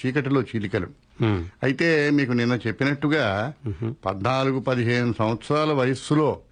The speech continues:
Speaker 1: ఒక నవలకి గురించి కానీ ఆ దృక్పథం కూడా ఇతమిద్దమని ఏర్పడని వయస్సు అది.
Speaker 2: మ్మ్.
Speaker 1: ఆ వయస్సులో జూలిస్ వెర్న్ Round the World in Eighty Days ట్రాన్స్లేట్ చేశాను. ట్రాన్స్లేట్ చేయడంలో ఉద్దేశం ట్రాన్స్లేట్ చేయాలనేది కాకుండా అంతకంటే విషయం ఆ వయస్సులో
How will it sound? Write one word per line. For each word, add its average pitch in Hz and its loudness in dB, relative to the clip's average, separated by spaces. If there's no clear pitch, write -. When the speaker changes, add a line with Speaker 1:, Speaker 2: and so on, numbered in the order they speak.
Speaker 1:
ఒక 107 -4
నవలకి 117 0
గురించి 143 0
కానీ 123 0
ఆ 139 0
దృక్పథం 156 0
కూడా 151 2
ఇతమిద్దమని 139 0
ఏర్పడని 120 0
వయస్సు 113 0
అది. 90 -4
Speaker 2:
మ్మ్. 107 -4
Speaker 1:
ఆ 110 2
వయస్సులో 120 2
జూలిస్ 139 0
వెర్న్ 143 2
Round 120 2
the 135 2
World 131 2
in 123 2
Eighty 117 -4
Days 120 -2
ట్రాన్స్లేట్ 123 -2
చేశాను. 107 -2
ట్రాన్స్లేట్ 131 0
చేయడంలో 151 4
ఉద్దేశం 135 0
ట్రాన్స్లేట్ 127 0
చేయాలనేది 135 2
కాకుండా 117 0
అంతకంటే 151 0
విషయం 143 0
ఆ 113 0
వయస్సులో 139 0